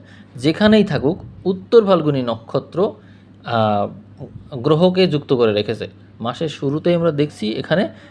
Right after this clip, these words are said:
কেতু বসে আছে, উত্তর ফাল্গুনী নক্ষত্রে কেতু বসে আছে।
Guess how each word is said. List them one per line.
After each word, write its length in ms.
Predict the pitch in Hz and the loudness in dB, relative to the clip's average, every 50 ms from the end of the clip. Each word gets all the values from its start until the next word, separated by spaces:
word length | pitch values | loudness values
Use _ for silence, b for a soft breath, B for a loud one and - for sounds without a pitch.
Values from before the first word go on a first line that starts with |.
| B B - | B B -4
কেতু 260 | - 156 143 131 123 | -4 -2 -2 0 -2
বসে 240 | 113 110 110 - 113 | -2 -2 0 0 0
আছে, 260 | 101 104 - - - - - | 0 0 -2 -8 -12 -10 -10
উত্তর 320 | - 151 - - 190 175 | -10 -10 -2 0 2 2
ফাল্গুনী 300 | 170 180 170 170 175 175 | 4 2 2 2 2 2
নক্ষত্রে 480 | 170 165 160 - - 180 175 - 190 180 | 2 0 -2 0 2 0 0 0 -2 -2
কেতু 240 | 170 156 151 139 120 | -2 0 0 2 2
বসে 240 | 113 113 - - 214 | 4 4 4 4 4
আছে। 240 | - - - - | 2 0 -2 -10